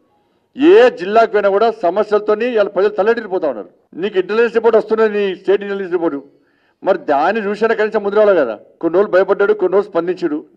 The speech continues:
బండి సంజయ్ ఏ డిమాండ్ చేస్తే, భారతీయ జనతా పార్టీ ఏ డిమాండ్ చేస్తే ఫస్ట్ హేళన చేసిండు, తర్వాత మళ్ళీ దాన్నే పాటిస్తాడు. పీఆర్సీ విషయంలో కానీ,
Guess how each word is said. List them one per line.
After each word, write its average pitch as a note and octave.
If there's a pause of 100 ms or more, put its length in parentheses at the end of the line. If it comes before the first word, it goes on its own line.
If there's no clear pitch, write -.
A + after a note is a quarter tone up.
(140)
బండి D3+
సంజయ్ F3+
ఏ F3+
డిమాండ్ E3+
చేస్తే, E3+
భారతీయ F3
జనతా E3+
పార్టీ D#3+ (380)
ఏ D#3+
డిమాండ్ E3
చేస్తే G#3 (300)
ఫస్ట్ D3+
హేళన F3
చేసిండు, E3 (240)
తర్వాత F3+
మళ్ళీ F3+
దాన్నే G3+
పాటిస్తాడు. C#3 (360)
పీఆర్సీ G3+
విషయంలో F#3
కానీ, F3